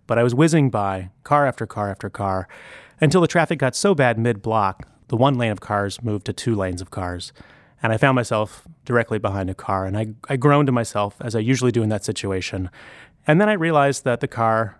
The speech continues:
in question was a convertible, and I could just speak to the people. And it was two guys sitting in the front seat. So I just said, "Uh, excuse me, you're blocking the bike lane. Would you mind moving just a little bit?"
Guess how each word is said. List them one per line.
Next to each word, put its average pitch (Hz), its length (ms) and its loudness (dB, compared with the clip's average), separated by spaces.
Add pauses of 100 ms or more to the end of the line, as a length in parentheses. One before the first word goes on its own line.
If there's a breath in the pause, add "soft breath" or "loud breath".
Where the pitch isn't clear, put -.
(140)
in 113 80 -2
question 110 560 0
was 113 160 0
a 120 60 -2
convertible, 113 580 0 (380)
and 120 120 0
I 117 60 0
could 127 140 -6
just 151 180 -2
speak - 300 -2
to - 80 -8
the 104 100 -4
people. 92 420 -10 (160)
And 117 100 -2
it - 20 0
was 117 80 -4
two - 160 2
guys 107 320 2
sitting 117 200 0
in 117 60 2
the 113 60 0
front 110 260 -4
seat. - 380 -6 (340 soft breath)
So - 160 2
I 127 60 4
just 131 240 -2
said, 135 340 0 (400)
"Uh, 139 60 4
excuse 151 360 -2
me, 139 140 4
you're 127 140 2
blocking 135 340 0
the 120 80 0
bike 113 220 0
lane. 107 140 -2
Would 104 120 -2
you 110 60 0
mind 110 240 2
moving 107 260 2
just - 180 -6
a 110 40 -2
little 98 180 -4
bit?" 87 240 -8